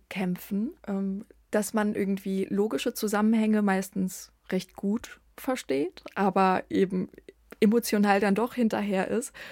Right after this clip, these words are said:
Und das ist ganz, ganz schwierig so zusammenzubringen. Ähm, plus dann sich eben nicht konzentrieren zu können. Zum Beispiel war es bei mir auch so, dass, dass ich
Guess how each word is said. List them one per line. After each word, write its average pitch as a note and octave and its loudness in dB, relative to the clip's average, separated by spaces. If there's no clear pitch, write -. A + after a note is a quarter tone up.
Und G3+ 0
das G3+ -4
ist G#3+ -8
ganz, A3+ 2
ganz A3 0
schwierig A3 -6
so G3 -2
zusammenzubringen. F#3 -4
Ähm, F#3 -6
plus - -4
dann F#3+ -2
sich G3 -10
eben F#3+ -2
nicht F#3+ -4
konzentrieren G3 0
zu G3+ -12
können. F#3+ -4
Zum F#3 -2
Beispiel F#3+ -2
war F#3+ 0
es F#3+ -6
bei F#3 -2
mir G3+ 2
auch F#3+ -4
so, F#3+ -2
dass, F#3 -4
dass F#3+ -6
ich - -14